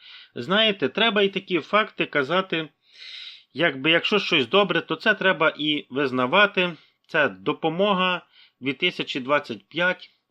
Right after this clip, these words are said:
Ще один реальний приклад — багатодітна мама з чоловіком, які виховують п'ятеро дітей. Будемо рахувати, вже подали документи, наприклад, і отримали нарахування близько п'ятнадцять тисяч гривень на місяць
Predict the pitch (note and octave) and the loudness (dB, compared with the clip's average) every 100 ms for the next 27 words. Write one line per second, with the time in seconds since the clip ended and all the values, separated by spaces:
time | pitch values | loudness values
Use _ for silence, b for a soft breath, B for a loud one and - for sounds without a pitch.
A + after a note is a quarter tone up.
0 | _ _ _ _ _ _ - - C4 C4+ | _ _ _ _ _ _ -6 0 4 4
1 | G#3+ F#3+ F3+ A3 A3+ E3 D3 - G3 A#3+ | 4 4 6 6 4 2 0 0 0 0
2 | A#3+ A3 F#3 C3 D3 D#3+ - B2+ D3 G3 | 2 -2 0 0 2 2 0 -2 -2 -2
3 | D#3+ D#3+ D#3+ - A#2 A2+ G2 F2 - - | 0 0 0 -4 -2 0 -2 -10 -14 -12
4 | - D#3+ D#3+ E3 C#3 - A2+ A#2+ A#2+ F#3+ | -8 -4 -2 0 -2 -2 -4 -4 -4 -2
5 | G3+ C#3 - G3+ F#3+ F3 - C#3 E3+ F3 | 0 0 2 2 4 2 -2 -2 -2 0
6 | D3+ D3 C#3+ - B2 G2 G2 F#3+ G3+ F#3+ | -4 -4 -4 -4 -4 -4 -4 -2 0 0
7 | E3+ - E3 D#3 G#2 - G2 A#2+ A3 - | -2 -4 -4 -2 -2 -4 -6 0 0 0
8 | D3+ D3 F#3+ D#3 A#2+ - A#2 E3 A#3+ A#3+ | -2 2 2 0 -4 -6 -2 0 0 0
9 | A#3+ A#3 - A#3 A3 G#3+ B B - D3 | -2 -2 -2 -4 -2 -6 B B -4 -2
10 | C3 - G#3+ G#3+ G3 G3 G3 B B B2+ | -2 0 0 2 2 2 -2 B B 0
11 | E3 - C#3+ F#3 G#3 F3 B2 F#3 G3 - | 2 0 0 0 2 0 2 2 2 -2
12 | C3+ C#3 C3 E3+ F#3+ F3+ C#3 E3 D#3+ D#3+ | -2 0 2 2 2 0 -6 -6 -4 -4
13 | B2+ C3+ C#3+ G#2 G2+ A2+ D#3 E3+ A2+ G2+ | -4 -2 0 -2 -4 -2 -2 -2 -4 -6
14 | - G2 | -10 -12